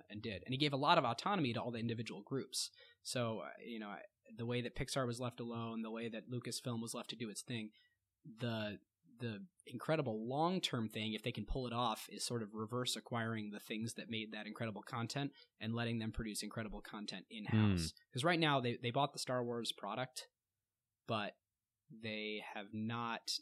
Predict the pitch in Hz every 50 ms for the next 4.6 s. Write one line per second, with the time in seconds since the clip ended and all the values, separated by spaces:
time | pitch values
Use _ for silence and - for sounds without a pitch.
0 | - - - _ _ _ _ _ - - _ _ - - - - - 117 - -
1 | - - - 117 117 117 110 107 107 107 113 110 110 107 101 98 95 - - -
2 | - 131 123 120 107 101 98 82 95 101 113 110 107 110 113 110 - - - -
3 | 104 95 - 107 - - - 104 - 113 92 87 98 - 113 104 98 98 95 -
4 | - - - _ - 107 107 113 110 104 98 -